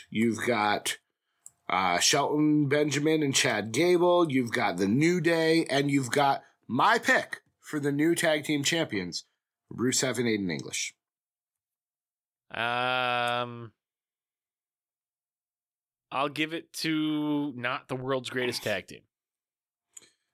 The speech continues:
Speaker 1: You'll give it to G-, Benjamin?
Speaker 2: Yeah, I guess
Speaker 1: Um,
Speaker 2: so.
Speaker 1: yeah, I'm going with Rusev because, uh, A, his t-shirt is the number one seller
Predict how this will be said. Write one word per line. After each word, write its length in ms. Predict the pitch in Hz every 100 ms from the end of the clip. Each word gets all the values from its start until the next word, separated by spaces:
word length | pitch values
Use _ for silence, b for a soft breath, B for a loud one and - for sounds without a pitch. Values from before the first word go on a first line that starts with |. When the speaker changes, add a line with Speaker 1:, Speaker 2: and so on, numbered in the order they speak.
| _
Speaker 1:
You'll 100 | 85
give 120 | 90
it 100 | 87
to 100 | -
G-, 120 | 82
Benjamin? 500 | 95 - 92 104 107 101 _ _ _ _ _ _ _ _ _ _ _ _ _ - B B -
Speaker 2:
Yeah, 320 | 120 110 92
I 60 |
guess 220 | 92 165 165
Speaker 1:
Um, 40 |
Speaker 2:
so. 80 | 160
Speaker 1:
yeah, 200 | 165 131 -
I'm 160 | 165
going 240 | 190 208 196
with 120 | 160
Rusev 380 | 165 170 175 135
because, 600 | 147 - 151 131 - -
uh, 180 | 139 135 - _ -
A, 480 | 139 156 156 151 135 _ _ _ -
his 240 | 135 131
t-shirt 540 | - 139 131 139 123 -
is 240 | 110 98
the 80 | 110
number 300 | 107 101 104
one 200 | 101 98
seller 640 | - 104 92 90 90 -